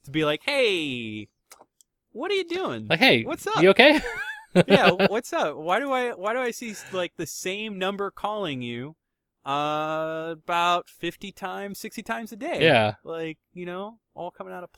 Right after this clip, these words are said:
Speaker 1: like, you know, what's up?
Speaker 2: Yeah, what's going on?
Speaker 1: Uh, yeah,
Speaker 2: But yeah,
Speaker 1: so
Speaker 2: but I will say, Stadia, it may work for me in some random,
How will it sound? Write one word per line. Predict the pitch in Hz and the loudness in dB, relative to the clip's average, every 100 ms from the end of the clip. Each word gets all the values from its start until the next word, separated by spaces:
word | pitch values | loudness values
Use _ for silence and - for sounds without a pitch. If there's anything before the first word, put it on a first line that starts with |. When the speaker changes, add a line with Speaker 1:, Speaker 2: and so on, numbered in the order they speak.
| 1017 988 988 | 12 12 12
Speaker 1:
like, | 143 139 - | 10 -14 -18
you | - | -20
know, | 170 170 | -18 -16
what's | 175 - | -16 -14
up? | 143 - | -12 -12
Speaker 2:
Yeah, | - 113 107 | -8 -6 -4
what's | 120 - | -6 -8
going | - 175 | -10 -6
on? | - | -4
Speaker 1:
Uh, | 147 147 143 139 135 _ _ _ _ _ | 0 0 0 -2 -6 _ _ _ _ _
yeah, | 160 175 156 135 | -4 0 2 4
Speaker 2:
But | 135 | 4
yeah, | 139 127 | 8 8
Speaker 1:
so | 120 | 10
Speaker 2:
but | 135 | 12
I | 147 | 12
will | 170 | 12
say, | 175 185 123 | 12 12 12
Stadia, | 104 160 165 180 196 190 - | 10 8 10 12 12 10 6
it | - 120 | 2 4
may | 113 120 | 6 8
work | 147 160 - | 10 8 4
for | 175 | 0
me | 160 120 98 | 4 4 4
in | 110 | 2
some | - 117 120 123 117 | 2 6 6 6 4
random, | 110 120 135 143 143 143 | 6 8 8 8 8 4